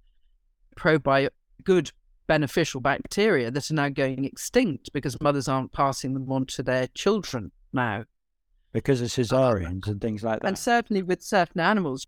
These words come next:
Speaker 1: if you've got companion animals, you can end up sharing a little bit of microbiome with them too. But what was interesting was that my friend Matt came up and lived up here for a year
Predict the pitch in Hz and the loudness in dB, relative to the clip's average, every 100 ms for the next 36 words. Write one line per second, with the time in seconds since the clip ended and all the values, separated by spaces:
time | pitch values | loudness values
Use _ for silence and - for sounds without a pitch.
0 | _ - 180 170 _ 160 - 165 147 - | _ -10 -4 -4 _ 2 2 -4 -4 0
1 | 165 147 139 156 196 175 135 110 95 - | 2 2 0 0 2 0 -2 -6 -14 -10
2 | - 156 - 151 147 143 147 135 - - | -2 -2 0 0 0 0 2 2 0 2
3 | 143 135 131 127 127 127 127 135 131 - | 2 2 0 -2 -2 -2 0 0 0 -2
4 | 123 135 135 127 123 131 - 135 123 123 | -2 2 2 0 -2 -8 -6 -4 -4 -2
5 | - 165 117 123 _ _ _ _ _ _ | 0 0 0 -8 _ _ _ _ _ _
6 | 190 233 202 190 220 226 - 170 - 156 | 2 4 2 2 0 0 -2 -4 -2 0
7 | 147 143 - _ 156 147 143 139 - - | 0 -2 -8 _ -2 2 2 -2 -12 -2
8 | 147 139 - - - _ _ _ _ 170 | 0 0 -4 -14 -16 _ _ _ _ 0
9 | 165 - 185 185 202 156 120 - - 147 | 0 2 0 2 2 2 -2 -10 -4 0
10 | 147 127 - _ _ _ 151 143 139 143 | 2 0 -2 _ _ _ 0 0 -2 -6
11 | - _ _ _ _ _ _ _ - 170 | -12 _ _ _ _ _ _ _ -2 2
12 | 165 - - - 147 147 - 170 147 139 | 2 0 -8 -4 -2 -4 -2 0 2 0
13 | - 135 135 165 180 139 113 | -4 -8 -2 2 4 2 -2